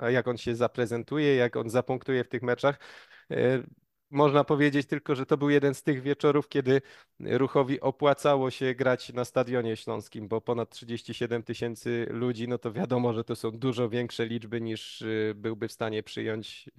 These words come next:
czy stadion w Gliwicach, na którym Ruch zaczynał sezon, czy stadion przy Cichej w Chorzowie, gdyby mógł tam Ruch grać, więc tutaj, e, fajnie, że na takie mecze potrafią, e,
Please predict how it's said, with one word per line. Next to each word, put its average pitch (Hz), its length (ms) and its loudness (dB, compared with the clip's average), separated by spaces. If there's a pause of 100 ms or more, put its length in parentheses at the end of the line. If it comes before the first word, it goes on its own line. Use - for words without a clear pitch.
(120)
czy 120 180 -4
stadion 120 480 -2 (400)
w 113 80 -12
Gliwicach, 143 540 2
na 127 120 0
którym 127 280 -4
Ruch 123 180 -2
zaczynał 123 460 0
sezon, 120 400 -2
czy 123 120 -4
stadion 117 400 -2
przy - 180 -6
Cichej 127 380 0
w - 80 -8
Chorzowie, 117 460 0
gdyby 117 400 0 (380)
mógł 120 360 -2
tam 120 240 0
Ruch 113 220 -2
grać, 117 280 0
więc 110 200 -8
tutaj, 123 320 0 (500)
e, - 80 -12 (180)
fajnie, 120 360 6
że 113 280 4 (680)
na 123 160 2
takie 127 340 2
mecze 120 280 -2
potrafią, 120 760 -2
e, 117 240 -6